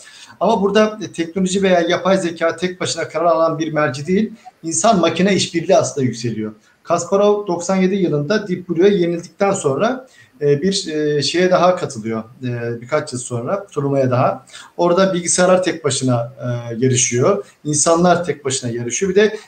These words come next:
insan artı bilgisayarlar ekip olarak yarışıyor. İki tane amatör Amerikalı oyuncu bilgisayarları kullanarak hepsini alt ediyor. Bilgisayarları da yeniyor, insanları da yeniyor, dünya şampiyonları da yeniyor. Ve şunu söylüyor Kasparov gözlemci olarak gittiği zaman,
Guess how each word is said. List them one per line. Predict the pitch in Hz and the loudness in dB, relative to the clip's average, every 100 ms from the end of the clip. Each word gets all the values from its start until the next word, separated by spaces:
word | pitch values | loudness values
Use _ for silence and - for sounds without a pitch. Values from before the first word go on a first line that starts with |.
| _ | _
insan | 156 156 - 202 | -10 -6 0 2
artı | 175 160 160 185 | 4 2 0 -6
bilgisayarlar | 170 165 - 165 165 175 170 - _ - - | -6 -6 2 2 4 4 2 -6 _ -20 -12
ekip | 147 165 | -2 2
olarak | 143 127 123 - - 127 | 4 4 0 -6 -14 -8
yarışıyor. | 117 117 - 240 254 - - _ | -6 -6 -2 -2 -2 -8 -20 _
İki | 185 233 | -6 0
tane | 175 147 | 2 2
amatör | 139 185 180 135 131 - _ | 2 2 2 0 -2 -8 _
Amerikalı | 170 175 165 147 127 | -2 0 -2 -2 -4
oyuncu | 147 196 190 185 151 | 0 2 2 -2 -8
bilgisayarları | 160 - 147 123 123 | -8 -4 0 0 -2
kullanarak | 180 185 - - - - - - | -2 0 0 -2 -4 -18 -14 0
hepsini | 196 - 185 | 0 4 4
alt | 170 - | 4 2
ediyor. | 131 113 120 | -2 -4 -6
Bilgisayarları | 170 - 180 175 | -6 -2 0 0
da | 160 | 2
yeniyor, | 131 127 165 | 2 2 0
insanları | 175 151 156 156 160 147 | -4 -4 -4 -2 0 0
da | |
yeniyor, | 123 110 107 | 0 0 -2
dünya | 123 139 135 | -2 -2 -2
şampiyonları | 151 127 139 139 147 131 | -4 -10 -10 -6 -6 -4
da | |
yeniyor. | 113 113 180 214 - - - _ | -4 -2 -4 -4 -8 -20 -20 _
Ve | 160 196 | 0 2
şunu | - - 220 | 0 -2 -2
söylüyor | - - 147 123 117 110 | -2 0 2 4 2 0
Kasparov | 139 135 139 131 123 | -4 -2 -2 -2 2
gözlemci | 131 131 135 135 | 2 2 2 0
olarak | 131 123 | 0 -2
gittiği | - - 135 | -8 -10 -4
zaman, | 135 110 113 | 0 0 -2